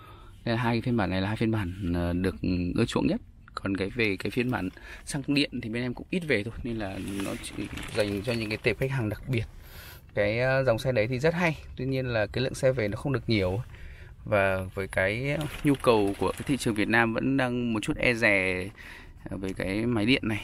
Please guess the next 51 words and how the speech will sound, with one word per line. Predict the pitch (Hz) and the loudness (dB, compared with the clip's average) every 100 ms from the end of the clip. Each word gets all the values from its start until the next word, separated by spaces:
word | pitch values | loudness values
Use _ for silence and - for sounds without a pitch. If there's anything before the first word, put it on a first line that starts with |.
| 120 | -4
nên | 110 | -2
là, | 107 95 92 95 - - - - - - - - - - - - | 0 0 0 -2 -4 -12 -16 -14 -14 -12 -12 -12 -12 -12 -12 -8
nên | 117 117 | -2 0
là | 98 | 0
cái, | - 90 | 2 0
cái | 92 98 | 0 0
lượng | 127 127 | 0 2
mua | 127 | 0
nó | 113 | 0
cũng | - 135 | -4 -4
không, | 139 127 123 120 117 117 | -2 0 0 -2 -4 -4
không, | 120 | -6
không | - 120 | -4 0
nhiều | 117 98 | 2 0
và | - | 0
lượng | 104 101 | 0 0
về | 98 95 | 0 0
cũng | |
không | 101 123 | 0 2
nhiều. | 117 101 - - - - - - - - - - - - - - - - - - - - - - | 4 4 0 -12 -18 -16 -16 -16 -16 -16 -18 -18 -18 -16 -18 -18 -18 -18 -18 -18 -18 -18 -16 -4
Ờ, | 101 101 | -2 0
về | 110 110 | 2 2
cái | 110 | 2
chính | 117 113 | 0 0
sách, | 151 180 151 143 | 0 0 0 0
ờ, | 139 | 0
trả | 139 92 | 2 2
góp | 104 185 - | 6 4 4
thì | 165 120 110 | 2 2 2
bên | 117 131 | 4 4
em | 139 135 135 143 | 6 4 4 4
hỗ | 139 | 2
trợ | 170 101 | 2 2
đến | 104 113 | 0 -2
cho | 127 | -2
cái | 107 | 0
xe | 123 120 117 117 117 131 | 2 2 0 -2 -4 -2
Camry | - 120 127 123 | 0 4 4 4
tất | 151 | 4
cả | 101 | 2
phiên | 123 120 | 2 0
bản | 113 - - | -2 -4 -12
lên | 113 113 | -6 -4
đến | 98 104 131 - - | -2 -2 -4 -6 2
tám | 104 | 2
mươi | 127 | 2
phần | 135 | -2
trăm | 107 113 | -4 -4
giá | 104 | -4
trị | 120 | -4
xe | - 120 | 0 0